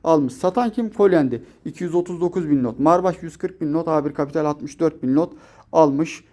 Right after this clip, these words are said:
görünüyor. Şu anda iki tarafta da hem Marmara Holding'de hem de, e, Dof Robotik'te işler gayet iyi görünüyor. E, tavanda da güzel lotlar var. Bakalım gün içerisinde bir bozma olacak mı? Şimdi diğer hisselere de bir bakalım.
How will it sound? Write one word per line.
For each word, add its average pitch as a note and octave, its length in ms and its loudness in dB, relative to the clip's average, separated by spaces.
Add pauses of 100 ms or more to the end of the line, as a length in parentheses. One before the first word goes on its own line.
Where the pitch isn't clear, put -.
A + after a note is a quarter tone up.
(140)
görünüyor. D3+ 420 0
Şu F#3 140 -4
anda D#3+ 380 2 (260)
iki - 240 -12
tarafta C#3+ 460 0
da E3+ 180 2
hem F3 180 0
Marmara C#3+ 440 4
Holding'de B2+ 540 -4
hem D#3 280 0
de, D3 200 0 (400)
e, B2 320 0
Dof F3+ 240 4
Robotik'te A#2+ 520 -4
işler E3+ 480 0 (260)
gayet D#3+ 540 4
iyi E3+ 200 -10
görünüyor. C#3+ 540 2 (280)
E, - 100 -12
tavanda C#3+ 440 4
da F#3 140 2 (240)
güzel D#3 320 0
lotlar D#3 340 0
var. E3 240 0
Bakalım D3 340 0
gün D3 180 -2
içerisinde D#3 460 -4
bir D#3+ 140 -2
bozma D#3+ 300 4
olacak D#3 400 0
mı? A#2 80 -6 (220)
Şimdi G#3+ 200 -2
diğer A#3+ 200 2
hisselere B3 440 4
de B3+ 120 2
bir F3+ 80 0
bakalım. C#3+ 380 0